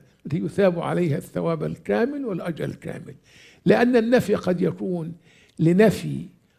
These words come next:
أصل الصحة أو لنفي الكمال، لنفي أصل الشيء أو لنفي كماله، وهذا الحديث محمول على نفي الكمال،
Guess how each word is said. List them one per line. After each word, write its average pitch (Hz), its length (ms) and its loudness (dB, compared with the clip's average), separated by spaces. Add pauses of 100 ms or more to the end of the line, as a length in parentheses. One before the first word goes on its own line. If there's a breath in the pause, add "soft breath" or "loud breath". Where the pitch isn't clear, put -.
(420)
أصل 247 380 2
الصحة - 720 -4 (600)
أو 208 160 2
لنفي 151 400 -4
الكمال، - 540 -10 (1500)
لنفي 160 460 2
أصل - 360 -4
الشيء 202 540 -8 (480 soft breath)
أو 185 160 6
لنفي 185 460 2
كماله، 208 800 0 (460 soft breath)
وهذا 214 380 6
الحديث 175 560 -2 (280)
محمول 151 680 -6 (500)
على 147 260 0
نفي 156 340 -4
الكمال، 120 540 -8